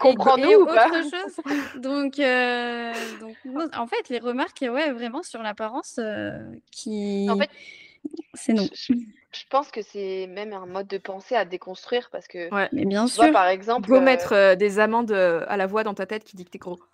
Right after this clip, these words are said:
Speaker 2: Ouais, mais moi, en fait,
Speaker 3: Quarante-cinq mille, heu, euros à chaque fois qu'elle dit un truc, t'es là,
Speaker 2: Ouais, c'est
Speaker 3: ah
Speaker 2: vrai.
Speaker 3: non, bam !
Speaker 2: Mais même
Speaker 3: Il
Speaker 2: moi,
Speaker 3: met
Speaker 2: tu
Speaker 3: un
Speaker 2: vois,
Speaker 3: débit.
Speaker 2: quand je, quand je revois, heu, ma sœur, par exemple, je
Speaker 3: Ouais.
Speaker 2: peux pas m'empêcher de me dire : « Elle a, elle a minci, elle a grossi. » Et donc, j'essaye vraiment de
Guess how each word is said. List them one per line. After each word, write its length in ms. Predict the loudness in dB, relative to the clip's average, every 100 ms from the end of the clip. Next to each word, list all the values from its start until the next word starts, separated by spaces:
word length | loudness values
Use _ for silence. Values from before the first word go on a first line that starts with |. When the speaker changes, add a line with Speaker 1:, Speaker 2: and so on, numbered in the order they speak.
| _ -2 4
Speaker 2:
Ouais, 200 | 6 6
mais 120 | 2
moi, 180 | 4 4
en 100 | 4
fait, 0 |
Speaker 3:
Quarante-cinq 140 | 4 6
mille, 80 | 6
heu, 40 |
euros 20 |
à 60 | 4
chaque 240 | 0 -4
fois 140 | 0 0
qu'elle 180 | -2
dit 100 | -4
un 120 | -8 -8
truc, 200 | -14 -12
t'es 80 |
là, 120 | -8 -4
Speaker 2:
Ouais, 120 | 0
c'est 120 | 4
Speaker 3:
ah 60 | 4
Speaker 2:
vrai. 0 |
Speaker 3:
non, 180 | 2 4
bam ! 300 | 4 4 0 _ _
Speaker 2:
Mais 160 | 0 2
même 200 | 2 0 2
Speaker 3:
Il 100 | 2
Speaker 2:
moi, 20 |
Speaker 3:
met 20 |
Speaker 2:
tu 160 | 0 -2
Speaker 3:
un 60 |
Speaker 2:
vois, 80 | -2
Speaker 3:
débit. 200 | -2 -8
Speaker 2:
quand 0 | -10 -12
je, 140 | -12 _ _
quand 160 | -8 -6
je 120 | -4
revois, 800 | -2 0 4 4 4 -2 -6 -8
heu, 20 | -10
ma 140 | -10 -10
sœur, 300 | -4 -6 -4
par 140 | -12
exemple, 340 | -10 -12 -14 _
je 80 | -20
Speaker 3:
Ouais. 20 |
Speaker 2:
peux 100 | -14
pas 180 | 2 4
m'empêcher 520 | 4 2 2 -2 -2
de 80 | -6
me 120 | -8
dire : « 360 | -10 -4 -4 -4 _ _
Elle 200 | -4 0
a, 160 | 2 2
elle 120 | 2
a 80 | 0
minci, 380 | -2 -6 -8 -6 0
elle 160 | 2
a 80 | 2
grossi. » 640 | -2 -10 -10 -16 -12 -10 -12 _ _
Et 60 | -4
donc, 200 | -4 -4
j'essaye 560 | -6 0 0 4 4 4
vraiment 320 | 0 -4 -6
de 120 | -8